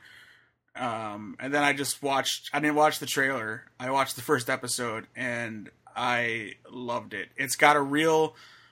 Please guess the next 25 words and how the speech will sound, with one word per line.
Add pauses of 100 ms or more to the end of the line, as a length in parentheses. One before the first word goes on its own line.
(140)
homage
to,
like,
everything
eighties
from
Spielberg,
John
Carpenter,
Stephen
King. (720)
It,
like,
mashes
it
all
together.
Like,
even
the
opening
makes
it
feel
like